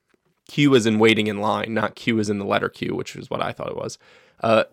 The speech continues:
basically, it's a hall full of very long, uh, marquee queues that you would wait in for, like, a movie or something like that. Uh, extremely long.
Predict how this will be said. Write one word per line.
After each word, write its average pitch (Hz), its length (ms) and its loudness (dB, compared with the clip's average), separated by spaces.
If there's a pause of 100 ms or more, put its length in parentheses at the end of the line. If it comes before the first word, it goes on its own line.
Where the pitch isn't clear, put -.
basically, 131 460 4
it's 120 140 0
a 117 40 6
hall 143 380 4
full 131 340 2
of 107 340 4
very 120 360 4
long, 107 680 4 (480)
uh, 90 380 0 (760)
marquee 117 540 2
queues 101 680 -2
that 104 160 0
you 107 120 -2
would 104 120 -2
wait 107 180 2
in 107 160 -2
for, 110 120 -2
like, 110 120 2
a 110 40 2
movie 104 280 0
or 104 40 -6
something - 240 -8
like 104 140 -10
that. - 280 -4 (340)
Uh, 104 320 4 (340)
extremely 135 440 2
long. 101 380 -4